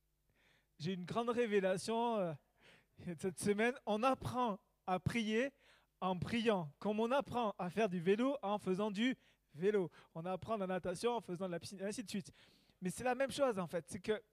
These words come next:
vu que c'est un exercice, on apprend à prier en priant. Donc, exerçons-nous à la prière. Et il existe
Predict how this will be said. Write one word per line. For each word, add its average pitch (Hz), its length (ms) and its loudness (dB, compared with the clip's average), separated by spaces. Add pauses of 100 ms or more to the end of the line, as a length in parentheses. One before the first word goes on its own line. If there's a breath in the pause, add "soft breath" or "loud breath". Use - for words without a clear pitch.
(160)
vu 170 160 -8
que - 80 -12
c'est 202 200 0
un 185 220 -4
exercice, 190 640 -4
on 185 100 -6
apprend 202 320 -6
à 254 80 2
prier 196 680 -2 (540 soft breath)
en 190 340 2 (220)
priant. 208 380 2
Donc, 226 420 2 (640)
exerçons-nous 233 800 0
à 202 60 6
la 180 140 2
prière. 175 520 -4
Et 190 100 0
il 196 60 2
existe 196 400 -2